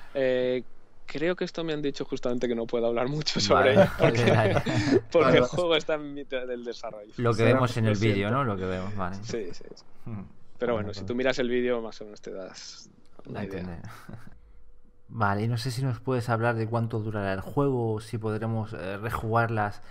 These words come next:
Speaker 2: las pantallas de diferentes formas.
Speaker 1: Hombre, rejuve-, eh, rejugabilidad es definitivamente algo que, que es una prioridad para nosotros. Entonces sí, va a haber rejugabilidad, vas a poder rejugar las fases. Eh,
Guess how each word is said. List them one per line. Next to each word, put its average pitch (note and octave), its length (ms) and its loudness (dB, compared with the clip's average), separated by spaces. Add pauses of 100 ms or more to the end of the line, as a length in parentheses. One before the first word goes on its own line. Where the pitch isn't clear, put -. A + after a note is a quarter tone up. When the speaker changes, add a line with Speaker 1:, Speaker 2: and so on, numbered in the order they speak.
(260)
Speaker 2:
las G#2 360 -2
pantallas G#2+ 640 0
de G#2 80 -2
diferentes G2+ 500 -2
formas. A2 560 -2
Speaker 1:
Hombre, D3 280 -8
rejuve-, D3+ 520 2
eh, D3 180 -8
rejugabilidad D3+ 800 2
es E3+ 240 -8
definitivamente B2 720 -4
algo B2 220 -2
que, G#2 640 -10 (280)
que B2 120 -12
es - 100 -12
una A#2+ 140 -6
prioridad G#2+ 340 -4
para G2 160 -8
nosotros. - 720 -16
Entonces A#2 460 -4
sí, G#2 160 -4
va G2+ 140 -6
a - 20 0
haber G#2 180 -4
rejugabilidad, A2+ 920 -4
vas A#2 120 -4
a G2 60 -6
poder F#2+ 220 -8
rejugar G#2 300 -8
las G2 160 -14
fases. B2 460 -10 (480)
Eh, A2 840 -2